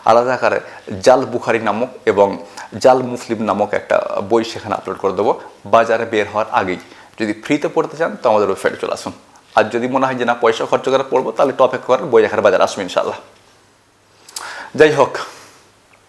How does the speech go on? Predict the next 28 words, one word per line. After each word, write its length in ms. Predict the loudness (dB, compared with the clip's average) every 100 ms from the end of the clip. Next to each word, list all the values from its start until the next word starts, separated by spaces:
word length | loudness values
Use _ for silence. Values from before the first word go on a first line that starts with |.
| _ _ _ _ _ _ _ _ -20 0
আসল 320 | 2 2 0 2
তথ্য 200 | 0 2 0
দেওয়ার 220 | 2 2
চেয়ে, 140 | -2 -6
আহ, 580 | -8 -8 -6 -6 -10 2
ডায়লগই 380 | 4 6 4 0
বেশি 180 | -2 0
মেরে 240 | -2 -2
নিলাম, 200 | -2 -2 -4 -14 _ -20 -8
কিন্তু 180 | -8 4
তবুও 280 | 4 6 0 -4 -12 -20 _ _ _ _ _ _ _ _ _ _ -20 -6
ভিডিওতে 380 | 0 2 2 2
এমন 220 | 2 2 -2
কিছু 160 | -6 -6
দিতে 220 | -4 -2
পারি 300 | 2 2 0 -8 -18 _ _ _ 0
বা 100 | 2
পেরেছি 440 | 4 2 0 -6 -10 -14 _
যে 100 | 0
আপনি 200 | 0 0 -2
কোথাও 320 | 0 0 0
পাবেন 280 | 2 2 2 -2
না। 60 | -4 -10 _ _ _ _ _ _ _ _ _ -16 -16 2
আবারও 280 | 4 4 -2 -4
ছোটো 160 | -2
মতো 200 | -2 -2
আবেদন 360 | 2 2 4 0
এবং 160 | 0 -2